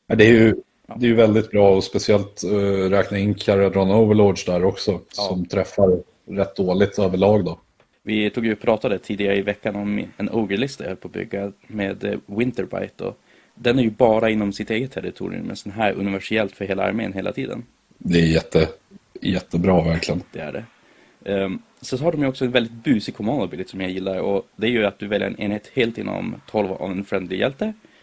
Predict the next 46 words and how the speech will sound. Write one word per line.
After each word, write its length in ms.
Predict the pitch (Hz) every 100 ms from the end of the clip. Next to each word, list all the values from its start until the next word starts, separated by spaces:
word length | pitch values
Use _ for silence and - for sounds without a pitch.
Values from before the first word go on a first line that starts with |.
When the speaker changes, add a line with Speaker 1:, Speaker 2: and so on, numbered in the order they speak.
| _ _ -
Speaker 2:
och 140 | 110
då 100 | 113
sätter 240 | 120 120 113
du 60 |
upp 160 | 110 -
dem 240 | 104 95 - -
anywhere 360 | 120 107 107
on 80 | 101
the 60 | 98
battlefield 560 | 127 139 - 82 85
med 140 | 98 95
en 140 | 98
nio 340 | 107 95 107 - -
från 260 | - 98 95
enemy 280 | 95 95 131
units. 360 | - - - _ _ _ _ _ _ -
Speaker 1:
Yes. 560 | - 156 - - - - _
Speaker 2:
Den 240 | 117 110
är 40 | 101
ju 180 | 95 90
nog 160 | 104 98
så 120 | 98
fruktansvärt 1120 | - - 113 113 - - 104 104 104 104 -
bra 280 | 95 92 92 - -
i, 300 | 87 76 98 _ _ _ _ _ _ -
ja, 200 | 110 -
jag 160 | 110
kollade 180 | 135 120
ju 20 | 117
på 100 | 107
Hammer 280 | 135 120 87
Time 260 | 95 92
senast, 440 | - 104 107 - 98
och 340 | 92 92 - _ _ _ - - - - -
där 280 | 104 120
är 60 | 104
det 60 | 101
ju, 240 | 101 90 - - -
du 100 | 98
spelar 260 | 98 98
en 100 | 101
Fangs 340 | 107 104 104 101
of 80 |
Sotek 480 | - 135 113 - -
med, 320 | 95 90 87
eh, 260 | 92 90